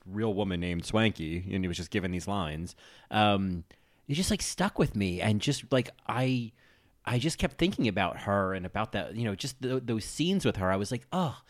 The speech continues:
this is, like, just," I, it was so, I don't know, like, that's what stuck with me, I think, th-,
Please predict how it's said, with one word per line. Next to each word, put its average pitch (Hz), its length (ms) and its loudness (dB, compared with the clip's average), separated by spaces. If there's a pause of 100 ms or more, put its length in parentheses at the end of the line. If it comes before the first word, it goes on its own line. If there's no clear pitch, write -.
(340)
this 226 280 4
is, 101 300 -4
like, 101 220 -14
just," 120 640 -4 (800)
I, 202 140 6
it 208 80 6
was 196 160 4
so, 233 380 6
I 208 60 6
don't 214 100 6
know, 226 100 4
like, 131 200 4
that's 170 260 4
what 185 140 2
stuck - 220 2
with 165 140 2
me, 156 100 2
I 135 60 4
think, 139 200 0
th-, 120 160 -8